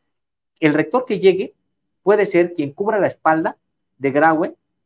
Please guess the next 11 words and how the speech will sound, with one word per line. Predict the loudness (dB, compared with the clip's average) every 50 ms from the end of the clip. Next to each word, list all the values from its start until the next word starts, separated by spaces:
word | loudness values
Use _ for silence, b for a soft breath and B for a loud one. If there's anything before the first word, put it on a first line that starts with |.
| _ _
y | -6 -2
de | 0 0
los | 2 0 -2 -4 -4
demás | -6 -4 -2 -2 -2 -2 -4
integrantes, | -8 -8 -6 -4 0 0 0 0 -2 -6 -8 -8
por | -8 -14
supuesto, | -14 -14 -10 -6 -4 -4 -4 -4 -6 -6
de | -6 -6
su | -8 -10 -14 -10
propio | -6 -8 -6 -4 -2 -2 -2 2
grupo. | 4 4 2 4 2 -4 -6 -6